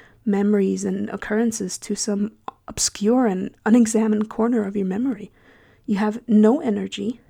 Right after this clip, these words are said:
so you don't go outside, exercise, or do activities which would <laughs> energize you, and therefore you lack fresh air, the benefits of being outside, such as, you know, vitamin D.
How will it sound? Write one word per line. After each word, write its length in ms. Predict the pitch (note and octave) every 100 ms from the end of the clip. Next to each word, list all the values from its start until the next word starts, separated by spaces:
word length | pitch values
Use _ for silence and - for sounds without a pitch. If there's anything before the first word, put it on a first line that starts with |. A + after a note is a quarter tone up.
| _
so 180 | - A3+
you 120 | G#3
don't 220 | G#3 B3
go 200 | C#4 C4
outside, 580 | G#3 - - G#3+ F3 G3 -
exercise, 720 | G3 - A3 - G#3+ G3 G3
or 300 | G3+ F3+ - - - _ _
do 180 | - A3
activities 640 | G#3+ - A#3 G#3+ G#3+ F#3+ -
which 520 | - G3+ F#3 - - - _ _ -
would 180 | A#3
<laughs> 40 | A3
energize 580 | G#3+ C4 G#3 G#3 G3+ G3+
you, 140 | G3 - - - _
and 140 | C#4+
therefore 420 | C#4 D4+ - B3 A3
you 260 | A3+ A3
lack 300 | G#3 G3 G3
fresh 400 | - - A3 -
air, 260 | F#3+ F#3 G#3+
the 120 | A3
benefits 600 | G#3+ G3 G3 G#3+ G3+ -
of 160 | F#3+ G3
being 220 | G#3 G3+
outside, 600 | G3 - G3 F3 G3+ G#3+
such 280 | - G#3+ G3+
as, 260 | F3 -
you 60 | G3
know, 200 | F3+ F3
vitamin 560 | A3 G3+ F3 - G#3 G3+
D. 360 | G3 F#3 F#3+